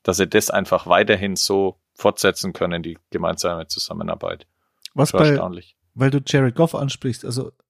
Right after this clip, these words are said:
Speaker 2: der, der wird auch immer unter dem Radar fliegen und wird auch immer, äh, schlechter eingeschätzt werden von Fans, als er dann tatsächlich ist. Und es wird immer die Frage sein,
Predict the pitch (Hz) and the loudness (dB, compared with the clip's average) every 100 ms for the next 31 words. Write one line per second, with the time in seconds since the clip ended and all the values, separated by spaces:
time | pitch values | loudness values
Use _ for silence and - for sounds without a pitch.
0 | _ _ _ - 135 117 123 147 175 180 | _ _ _ 0 2 2 2 4 6 6
1 | 160 131 247 196 175 165 196 170 - 151 | 2 4 4 8 8 6 4 2 4 4
2 | 135 135 147 143 135 143 139 - 175 202 | 4 2 -2 2 2 4 4 4 2 4
3 | 170 143 143 139 170 160 143 139 - 131 | 4 4 4 2 2 2 2 -2 -8 -12
4 | - - - - - - - - - 156 | -12 -16 -16 -14 -16 -16 -6 -2 4 4
5 | - 160 139 139 160 156 - 151 - 143 | 4 2 4 2 4 4 4 2 0 2
6 | 143 156 - 151 - 131 147 156 - 135 | 2 2 -2 -4 -2 0 0 -2 -2 -2
7 | 135 120 127 131 117 135 127 123 196 196 | -2 -2 -2 -2 -2 -2 -4 2 2 4
8 | 170 139 151 - 202 208 175 - 156 151 | 0 0 -4 0 4 4 4 2 4 4
9 | 147 147 147 | 2 0 -2